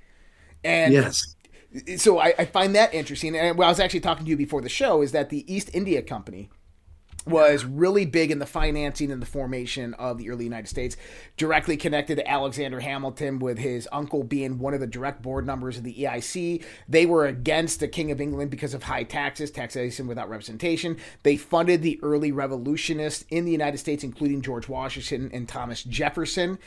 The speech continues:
Speaker 1: Um, and we see their influence in early America. And we gotta remember, who are, who's the East India Company? They own the most ships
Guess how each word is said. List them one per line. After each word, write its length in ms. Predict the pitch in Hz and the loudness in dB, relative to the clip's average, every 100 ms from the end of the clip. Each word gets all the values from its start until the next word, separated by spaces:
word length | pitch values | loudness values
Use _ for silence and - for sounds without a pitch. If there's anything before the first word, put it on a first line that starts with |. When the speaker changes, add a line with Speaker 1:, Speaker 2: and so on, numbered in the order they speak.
| - - - | -20 -14 -4
Speaker 1:
Um, 240 | 127 131 | -2 0
and 160 | 151 151 | 0 0
we 120 | 147 | -2
see 240 | - 175 | -2 0
their 200 | 160 151 | 0 0
influence 720 | 165 220 262 180 160 143 139 - | 2 2 2 0 0 0 -2 -4
in 320 | 170 175 170 | -2 -2 -4
early 300 | 156 160 151 | -4 -2 0
America. 600 | 139 147 233 285 277 131 - | 0 0 2 2 2 -4 -2
And 140 | 151 | -2
we 60 | 147 | 0
gotta 160 | 156 | 0
remember, 400 | 143 214 247 104 | 2 4 4 0
who 220 | - 202 | -2 4
are, 140 | 196 185 | 6 6
who's 300 | 139 202 175 | 2 -2 -2
the 80 | 175 | -4
East 200 | 180 202 | 0 2
India 220 | 202 147 | 2 2
Company? 400 | 143 104 69 - - - - | 0 -10 -14 -20 -20 -8 2
They 180 | 175 | 6
own 180 | 180 170 | 6 4
the 60 | 156 | 2
most 260 | 156 208 | 2 2
ships 760 | 226 - - 160 - - - | 2 0 2 4 4 0 -4